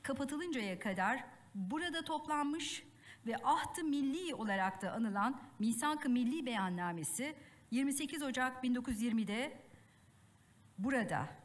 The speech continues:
Meclis-i Mebusan'da kabul edilmiştir.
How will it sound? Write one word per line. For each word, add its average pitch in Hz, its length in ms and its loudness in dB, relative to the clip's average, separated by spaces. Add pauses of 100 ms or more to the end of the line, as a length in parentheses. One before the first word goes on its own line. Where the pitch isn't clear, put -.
(140)
Meclis-i 226 420 2
Mebusan'da 202 680 2 (280)
kabul 175 260 0
edilmiştir. - 680 -6